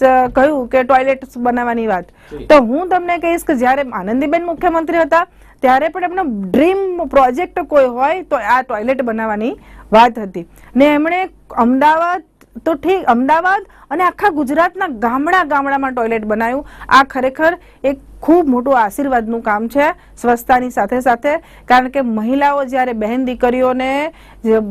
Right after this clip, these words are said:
Speaker 1: રાત્રે સુધીની રાહ જોવી પડતી હતી અને રાત્રે બહાર નીકળે અને ઘણા બધા ખોટા પ્રસંગો બનતા હતા,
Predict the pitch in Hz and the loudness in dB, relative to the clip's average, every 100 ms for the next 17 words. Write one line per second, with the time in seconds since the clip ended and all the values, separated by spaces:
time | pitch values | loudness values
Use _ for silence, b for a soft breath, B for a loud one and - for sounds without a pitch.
0 | 214 220 214 220 294 294 285 220 196 254 | -4 2 2 2 -2 0 0 -4 -4 0
1 | 262 262 226 180 254 311 339 339 330 269 | 2 0 -2 0 2 2 -2 -2 -2 -2
2 | 262 254 214 202 302 359 b b b - | -2 -4 -4 -2 -2 -2 b b b 0
3 | 254 277 262 233 226 226 269 254 220 247 | 0 0 0 2 2 0 -4 -2 -2 -2
4 | 247 240 254 254 247 247 226 240 311 359 | -4 -6 -2 -2 -2 -4 -2 0 0 0
5 | 381 403 B B - 294 311 302 240 240 | -2 -2 B B -2 0 2 0 -4 -2
6 | 370 392 349 285 262 226 208 | 0 2 0 0 0 -2 -2